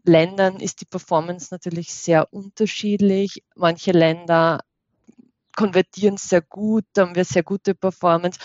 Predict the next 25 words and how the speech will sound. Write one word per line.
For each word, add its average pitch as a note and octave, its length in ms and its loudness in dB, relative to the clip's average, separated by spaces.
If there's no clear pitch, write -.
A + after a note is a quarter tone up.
In - 120 -8
anderen F3 440 0
Ländern E3+ 380 2
ist F3+ 220 -10
es - 180 -6
sehr D#3 140 0
schwierig. D#3+ 720 -6
Also - 240 0
es E3+ 160 -6
ist C#3 300 -4
super, G#3+ 400 -2
super G3 380 -4
unterschiedlich. G3 840 0
Und G3 120 -6
natürlich, G3 560 0
wir G3+ 240 2
sitzen - 480 -4
jetzt F#3 420 0
entweder E3 300 -4
in - 80 -8
Österreich F#3+ 800 0
oder F3+ 180 0
teilweise E3+ 520 2
in F3 80 -2
den F3 240 -6